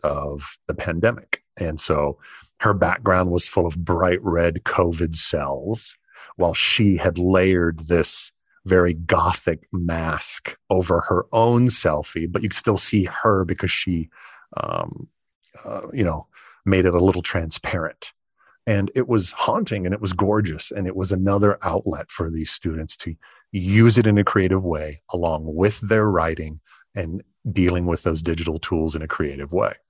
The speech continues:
And that's one of my current favorites right now. Oh, yeah.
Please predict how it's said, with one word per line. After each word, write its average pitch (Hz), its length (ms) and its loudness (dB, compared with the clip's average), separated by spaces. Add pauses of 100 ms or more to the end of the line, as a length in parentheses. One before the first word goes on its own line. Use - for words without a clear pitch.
(460)
And 98 160 -2
that's 127 300 0
one 117 160 4
of 98 100 0
my 87 160 0
current - 480 0
favorites 80 420 -4
right - 160 -6
now. 67 180 -14 (3000)
Oh, 80 100 0
yeah. - 200 -12